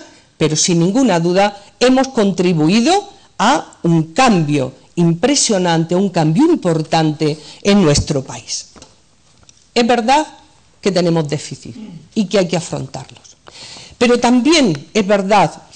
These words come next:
y esto lo venimos diciendo en nuestros programas electorales, en nuestros últimos programas electorales,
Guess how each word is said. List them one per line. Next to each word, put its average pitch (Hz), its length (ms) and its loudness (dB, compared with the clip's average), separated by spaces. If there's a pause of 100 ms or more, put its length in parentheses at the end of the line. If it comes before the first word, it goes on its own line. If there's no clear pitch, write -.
(100)
y 180 100 0
esto 208 440 0
lo 175 120 0
venimos 226 440 4
diciendo 190 600 0 (160)
en 175 160 2
nuestros 302 380 2
programas 190 640 0
electorales, 165 680 -2
en 160 100 -2
nuestros 247 480 -2
últimos 190 380 -2
programas 170 480 -2
electorales, 151 720 -2